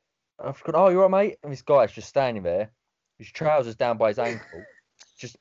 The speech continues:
Speaker 1: in the middle of a path, with everything hanging out, and he just looked at us both and was like, "You all right, fellas?" As if, like, it was completely normal.
Speaker 2: <laughs> That is
Speaker 1: But
Speaker 2: so
Speaker 1: it
Speaker 2: weird.
Speaker 1: scarred inside my head
Speaker 2: But
Speaker 1: because
Speaker 2: that's
Speaker 1: it was
Speaker 2: why.
Speaker 1: massive.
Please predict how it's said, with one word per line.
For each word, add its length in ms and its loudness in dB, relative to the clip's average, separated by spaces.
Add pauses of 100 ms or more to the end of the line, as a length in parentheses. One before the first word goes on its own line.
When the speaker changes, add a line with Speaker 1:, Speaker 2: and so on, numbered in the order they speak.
Speaker 1:
in 140 -8
the 60 -10
middle 160 -10
of 80 -18
a 40 -20
path, 460 -2 (400)
with 140 -12 (320)
everything 440 -4
hanging 320 -8
out, 280 -4 (680)
and 100 -10
he 60 -14
just 180 -14
looked 180 -8
at 60 0
us 80 -6
both 240 2
and 60 -20
was 120 -10
like, 160 0
"You 80 -6
all 60 2
right, 60 -6
fellas?" 280 -6 (1040)
As 140 -6
if, 180 -8
like, 120 -2 (120)
it 80 -8
was 120 -20
completely 340 -8
normal. 340 -6 (360)
Speaker 2:
<laughs> 1300 -6
That 160 0
is 80 -2
Speaker 1:
But 40 2
Speaker 2:
so 280 -2
Speaker 1:
it 180 -8
Speaker 2:
weird. 220 -14
Speaker 1:
scarred 380 2
inside 320 0
my 160 0
head 320 -2 (580)
Speaker 2:
But 60 -4
Speaker 1:
because 20 -2
Speaker 2:
that's 220 0 (180)
Speaker 1:
it 80 0
was 40 -2
Speaker 2:
why. 160 -10
Speaker 1:
massive. 400 -10